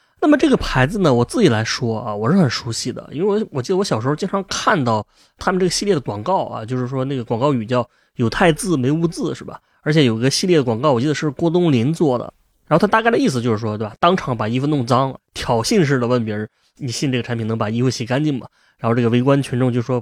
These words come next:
：“不信啊。”然后他就当场测试，最后发现啊，用这个产品确实洗得挺干净啊，然后用那个对比产品可能就洗得不干净啊。那这是这个广告。当时我觉得这个广告做得非常好啊，而且看着很真实嘛。当然后来咱们知道，这种广告肯定没，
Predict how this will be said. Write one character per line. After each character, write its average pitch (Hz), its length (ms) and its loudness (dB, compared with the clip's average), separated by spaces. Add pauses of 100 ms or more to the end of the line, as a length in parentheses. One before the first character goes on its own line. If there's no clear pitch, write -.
：“不 123 60 -4
信 131 260 -2
啊。” 113 220 -12 (300)
然 117 100 0
后 117 80 2
他 135 80 -2
就 123 80 2
当 147 180 2
场 120 160 0
测 113 160 -2
试， 131 260 -4 (300)
最 123 140 -2
后 127 40 2
发 117 160 0
现 117 240 -2
啊， 107 80 -2
用 123 140 0
这 127 80 -2
个 120 60 -4
产 123 120 -4
品 117 120 -2
确 - 160 0
实 147 80 4
洗 - 160 -4
得 110 80 -4
挺 113 160 -8
干 110 180 -2
净 113 140 -6
啊， 101 120 -14 (240)
然 - 60 -16
后 117 100 0
用 135 160 0
那 123 80 0
个 123 60 -2
对 202 160 -4
比 131 100 -2
产 117 200 -4
品 113 100 -4
可 104 100 -10
能 104 80 -6
就 117 160 -4
洗 - 160 -10
得 110 80 -6
不 127 140 -8
干 123 180 -8
净 - 160 -16 (360)
啊。 120 100 -6
那 160 140 0
这 247 180 0
是 127 300 0
这 170 80 -6
个 135 80 -6
广 104 180 -6
告。 127 240 -8 (320)
当 240 140 2
时 277 100 2
我 240 140 4
觉 131 100 2
得 190 60 6
这 269 80 0
个 262 60 -2
广 135 120 0
告 151 140 2
做 196 160 2
得 131 160 0
非 185 100 -4
常 202 120 0
好 - 260 -12
啊， 87 140 -12
而 - 80 -6
且 151 100 -2
看 160 240 0
着 117 240 0
很 117 220 -6
真 220 260 0
实 - 220 0
嘛。 107 120 -6 (280)
当 175 100 4
然 190 60 4
后 180 180 4
来 143 180 4
咱 160 120 2
们 123 100 0
知 131 80 -2
道， 123 180 0 (240)
这 - 60 -16
种 156 140 4
广 113 120 4
告 139 200 4
肯 120 180 -2
定 135 100 4
没， 120 220 4